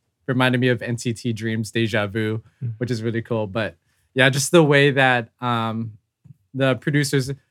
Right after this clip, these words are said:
Speaker 1: Andreas Oberg and, uh, some people from Artifact, uh, Jake K, Maria Marcus, and M C K, they, uh,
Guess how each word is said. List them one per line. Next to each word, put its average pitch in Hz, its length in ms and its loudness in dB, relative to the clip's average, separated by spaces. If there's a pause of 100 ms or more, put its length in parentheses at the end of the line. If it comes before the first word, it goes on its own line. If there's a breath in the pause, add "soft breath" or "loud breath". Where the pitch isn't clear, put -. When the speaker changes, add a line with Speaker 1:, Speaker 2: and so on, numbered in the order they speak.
(160)
Speaker 1:
Andreas 135 400 4
Oberg 135 720 4
and, 117 400 0
uh, 120 300 -2
some 117 240 -6
people 120 240 -2
from 110 340 -4
Artifact, 120 680 -2 (100)
uh, 120 120 0
Jake 113 300 -4
K, 120 300 -2
Maria 113 300 -4
Marcus, 110 420 -8
and 92 200 -12
M 107 140 -12
C 107 180 -12
K, 107 360 -6 (400)
they, 123 680 4 (560)
uh, 120 440 -2